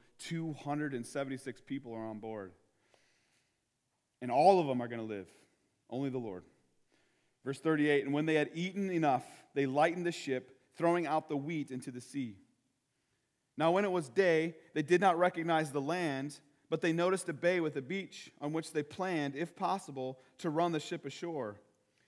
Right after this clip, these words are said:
So they cast off the anchors and let them into the sea, at the same time loosening the ropes that tied the rudders." Then, so they're, they're, they're hoping it's just gonna drive them naturally into this beach. Then hoisting the foresail to the wind,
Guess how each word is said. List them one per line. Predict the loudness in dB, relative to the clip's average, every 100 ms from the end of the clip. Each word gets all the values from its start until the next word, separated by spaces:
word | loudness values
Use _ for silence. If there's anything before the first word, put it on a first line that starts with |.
| _
So | -2 0
they | 0
cast | 4 4 4 4
off | 2 0
the | -2
anchors | -2 -2 -4 -4
and | -2 -2
let | -2 -2
them | -2
into | -2 -4
the | -8
sea, | -8 -6 -4 -4 -8 -20 _ _
at | -6
the | -4
same | 0 0 0
time | -2 0 0 -2 -6 -4
loosening | -2 0 -2 -2 -2
the |
ropes | 2 2 0 -2
that | -6
tied | 0 0 0
the | -2
rudders." | -2 -2 -2 -8 -14 -20 -20 _ _ _ _ -2
Then, | 0 0
so | 0 -4
they're, | -4 -4
they're, | -4 -2 -6 -6 -8
they're | -6
hoping | -2 -2 -2 -4 -6
it's | -10 -14
just | -10
gonna | -10 -10
drive | -8 -2 0 0 -2
them | -8 -8
naturally | -4 -4 -6 -10 -10 -10 -8
into | -8 -6 -8
this | -8 -10 -14 _ -16
beach. | -6 -6 -6 -14 -20 _ _ _ _ _ _ _ -2
Then | 0
hoisting | 4 4 4 -2
the | -2
foresail | 0 -2 0 0 -2
to | -2
the | -4
wind, | -2 0 0 -4